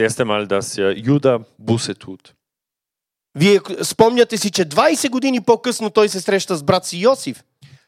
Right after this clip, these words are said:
Speaker 1: Zwanzig Jahre später hat er Begegnung mit Josef, mit seinem Bruder.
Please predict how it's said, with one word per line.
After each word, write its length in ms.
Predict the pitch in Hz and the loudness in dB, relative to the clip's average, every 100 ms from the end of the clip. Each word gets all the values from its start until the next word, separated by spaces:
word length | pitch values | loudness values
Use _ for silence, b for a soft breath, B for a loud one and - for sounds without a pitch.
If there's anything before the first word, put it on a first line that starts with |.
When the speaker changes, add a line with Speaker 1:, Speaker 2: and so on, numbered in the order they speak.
| - | -10
Speaker 1:
Zwanzig 360 | - 135 143 143 135 | -2 -2 -2 -2 -2
Jahre 100 | 117 | -2
später 500 | - - 135 - 139 | -4 -2 -2 0 -2
hat 100 | 127 | -2
er 80 | 120 | -4
Begegnung 480 | 107 101 107 117 110 | -4 -4 -4 -4 -8
mit 180 | 110 - | -8 -2
Josef, 360 | 107 131 147 - | 0 2 -2 -6
mit 140 | 101 | -10
seinem 240 | 95 92 | -10 -10
Bruder. 380 | 90 123 139 156 | -8 -6 -4 -6